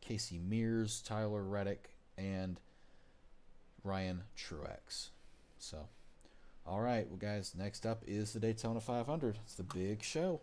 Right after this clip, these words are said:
It's gonna be a lot of fun. Um, we're gonna try to go win the thing. So,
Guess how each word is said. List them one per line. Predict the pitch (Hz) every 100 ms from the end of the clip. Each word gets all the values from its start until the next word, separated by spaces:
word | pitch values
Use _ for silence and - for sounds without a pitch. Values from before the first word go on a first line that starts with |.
| - - - - - -
It's | -
gonna | 113
be | 104
a | 101
lot | 107 120
of | 120
fun. | - 131 139 151 160 156 - - -
Um, | 98 92 87 90 95 -
we're | 90
gonna | 95
try | - 110
to | 107 107 - - - - - - - - 95
go | 127
win | 135 151
the | 110
thing. | 120 107 95
So, | - - 92